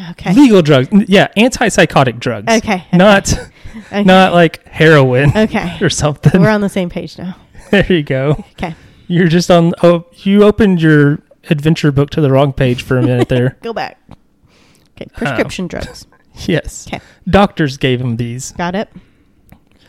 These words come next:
Speaker 2: Um, in December of nineteen ninety-two, he tried to claim that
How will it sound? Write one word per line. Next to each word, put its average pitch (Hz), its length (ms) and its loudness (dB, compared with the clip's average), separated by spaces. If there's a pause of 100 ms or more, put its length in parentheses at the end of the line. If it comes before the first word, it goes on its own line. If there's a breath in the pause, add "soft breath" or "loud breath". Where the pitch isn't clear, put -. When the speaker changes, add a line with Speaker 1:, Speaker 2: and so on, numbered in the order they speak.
(460 soft breath)
Speaker 2:
Um, 135 460 0
in 147 180 0
December 208 460 2
of 170 80 0
nineteen 180 300 0
ninety-two, 175 880 2 (140)
he 147 480 -2
tried 143 380 -2
to - 80 -10
claim 170 440 0
that 127 440 -4